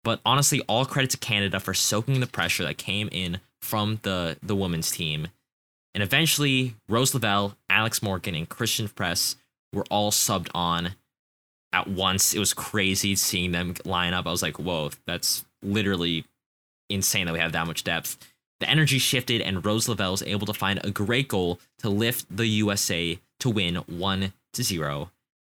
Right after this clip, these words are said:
If they want to win this tournament, they're gonna have to be a lot sharper and more decisive against the future opposition. We're recording this actually the day that they just took on Brazil. And guess what? They listened to me.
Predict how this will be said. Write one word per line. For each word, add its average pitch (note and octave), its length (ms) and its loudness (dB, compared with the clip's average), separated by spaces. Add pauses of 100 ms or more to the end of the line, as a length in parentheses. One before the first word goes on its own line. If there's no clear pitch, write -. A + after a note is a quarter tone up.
(160)
If A2 140 -2
they C#3+ 100 4
want E3+ 180 4
to D3 40 0
win C3 140 2
this B2+ 140 2
tournament, A#2+ 340 0
they're G#2 120 2
gonna A2+ 120 -2
have A2+ 100 -2
to - 80 -12
be G#2+ 80 -2
a G2+ 60 2
lot G2 160 0
sharper A2+ 440 0
and F#2 180 -2
more F#2+ 120 -2
decisive F#2 500 0
against F2+ 380 -4
the E2 80 -4
future G2+ 400 -2
opposition. F#2 680 -2
We're G2 100 -2
recording B2+ 320 0
this F2+ 120 -2
actually F#2 460 -2 (220)
the A2 80 0
day A2 240 2
that G#2 100 0
they G#2 100 0
just - 180 -2
took A2+ 140 -4
on F#2+ 160 0
Brazil. F2+ 480 -2 (360)
And A#2 80 -4
guess C#3+ 160 2
what? D#3+ 300 2
They G#2+ 120 0
listened B2+ 340 0
to - 80 -6
me. C#2+ 240 -4